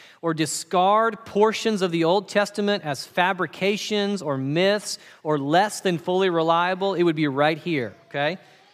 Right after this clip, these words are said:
Jesus is telling us specifically what he believed about the law and the prophets. These two terms, law and prophets, taken together was a common way for Jewish leaders to use, um, when referring to the entire Old Testament.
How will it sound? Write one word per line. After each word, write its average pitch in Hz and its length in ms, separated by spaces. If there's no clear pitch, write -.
Jesus 190 380
is 175 80
telling 202 420
us 170 120
specifically 240 1080
what 196 340
he 214 160
believed 185 580
about 143 320
the 135 80
law 156 600
and 156 140
the 147 60
prophets. - 800
These 156 180
two 208 180
terms, 185 380
law 165 480
and 160 160
prophets, 175 720
taken 208 400
together 180 480
was 147 160
a 135 60
common 196 640
way 180 360
for 185 140
Jewish 170 460
leaders 165 420
to 190 100
use, 190 600
um, 143 400
when 160 160
referring 185 540
to 180 140
the 156 180
entire 165 540
Old 156 240
Testament. 120 600